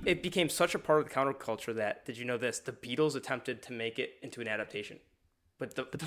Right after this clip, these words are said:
Speaker 2: Beatles
Speaker 1: the,
Speaker 2: did?
Speaker 1: the Beatles. The Be-, the, the band
Speaker 2: Really?
Speaker 1: The Beatles, yes. Where they wanted to make it, and Tolkien reportedly said no.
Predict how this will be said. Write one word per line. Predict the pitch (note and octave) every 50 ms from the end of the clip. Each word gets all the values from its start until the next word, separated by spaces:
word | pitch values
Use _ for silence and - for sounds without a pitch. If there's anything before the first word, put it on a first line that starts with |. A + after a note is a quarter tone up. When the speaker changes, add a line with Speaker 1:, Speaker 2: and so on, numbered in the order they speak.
| D3 A2+ C#3
Speaker 2:
Beatles | G3+ F4+ - -
Speaker 1:
the, | -
Speaker 2:
did? | - G#4 - - - -
Speaker 1:
the | D3+ -
Beatles. | - - D#3 C3+ - C3+ - - - - - - - - - - - - -
The | E3 D3+
Be-, | - - - E3+ F3+ F3
the, | D3 D3+ C#3 C3+ - - -
the | D3+ C#3 - - - D#3 - -
band | G3+ F#3+ G#3+ C#3+
Speaker 2:
Really? | E3 B3+ E4 F4
Speaker 1:
The | E4+ F3+ F3+ D#3
Beatles, | D3 C3 A#2 A2
yes. | C3+ D#3 C3+ A2+ - - - - - - - - - _
Where | - C3+ C#3+ C#3 C#3 C#3 C#3 C3+ C3+ C#3 - - - -
they | D#3 C#3 C#3+ C#3 C#3+ C#3+ C#3 C#3 C#3 C3+
wanted | C3+ C3+ C#3+ D#3 E3 C#3+
to | D3
make | D3+ D3+ D3+ D3+
it, | D#3 D3 - - -
and | C3 B2+ A#2 -
Tolkien | - - - D#3 D3+ - D#3+ D3+ C#3+ C3+
reportedly | B2 B2 - - C#3+ C#3+ C#3 B2+ A#2+ A#2+ B2+ B2+ A#2+ A2+
said | - - B2+ A#2 A2 G#2+ A#2
no. | A2+ G#2